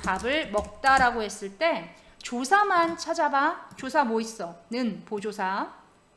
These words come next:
그 다음에 을, 목적격 조사 있잖아. 얘네들 떼도 문장에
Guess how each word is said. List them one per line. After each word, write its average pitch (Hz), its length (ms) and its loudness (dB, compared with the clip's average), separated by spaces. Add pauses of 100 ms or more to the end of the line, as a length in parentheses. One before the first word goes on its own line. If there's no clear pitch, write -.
(220)
그 190 80 -8
다음에 220 280 2
을, 262 320 0
목적격 254 480 -6
조사 233 220 -4
있잖아. 202 580 -4 (400)
얘네들 330 340 0
떼도 403 640 4
문장에 339 540 2